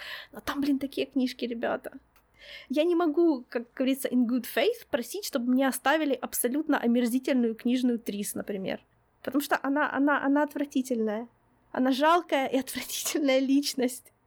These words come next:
И как пурист я должна ее защищать, но я не могу, потому что мне приятнее персонаж Анны Шафер, потому что она, она не мерзкая,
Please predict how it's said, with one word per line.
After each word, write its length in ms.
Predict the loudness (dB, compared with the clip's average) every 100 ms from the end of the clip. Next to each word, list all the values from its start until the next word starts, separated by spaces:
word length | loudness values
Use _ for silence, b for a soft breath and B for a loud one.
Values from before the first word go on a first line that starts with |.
| -20 b -16
И 80 | -6
как 180 | -6
пурист 360 | -4 0 0 0
я 100 | 0
должна 260 | 0 2 2
ее 140 | 2
защищать, 540 | 2 -2 -2 2 2 0 -2
но 100 | 0
я 100 | 2
не 100 | 2
могу, 380 | 2 2 0 0 _
потому 220 | -2 0
что 120 | 2 4
мне 180 | 4
приятнее 720 | 4 2 2 2 2 2 2
персонаж 540 | 2 -2 0 2 2 2
Анны 220 | 4 4
Шафер, 360 | 4 2 2 -4
потому 280 | -2 2 0
что 260 | 2 -2 -2 -4 0
она, 200 | 2 2
она 220 | 4 4
не 120 | 6
мерзкая, 600 | 4 4 0 -2 -2 -2